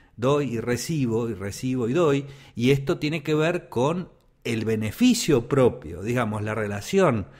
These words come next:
con el otro también está manejada, también está, digamos,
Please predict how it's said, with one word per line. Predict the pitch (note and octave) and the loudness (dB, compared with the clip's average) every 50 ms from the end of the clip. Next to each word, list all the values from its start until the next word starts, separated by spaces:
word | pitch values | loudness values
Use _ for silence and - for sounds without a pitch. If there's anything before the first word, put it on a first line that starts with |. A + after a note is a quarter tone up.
| - - - - - | -20 -20 -20 -18 -6
con | - A2+ B2 D3+ | -2 -2 0 2
el | E3+ F#3 | 2 2
otro | F#3+ F#3 F#3 E3+ C3+ | 2 2 0 -2 0
también | C3+ B2+ D#3+ G3+ G#3 | 0 0 0 0 0
está | F#3 - - D3+ | 0 0 0 -2
manejada, | C3 B2+ B2 B2 A#2+ - - D3+ A#2 G#2 B2 B2+ C3+ B2+ - - A#2+ G#2+ G2+ F#2 G#2+ G#2 G2+ | 0 0 0 0 0 0 -2 -4 -2 -2 -4 -4 -4 -4 -6 -6 -8 -8 -6 -6 -10 -12 -10
también | G#2+ G#2+ B2+ D#3 - | -6 -4 -2 -2 -2
está, | - - - C3+ C3 B2 A2 G#2+ | -2 -2 0 0 2 2 0 -2
digamos, | G2 G#2 A2+ B2 C3 A#2+ G2+ - - | -2 -4 -2 -2 -2 -2 -4 -4 -8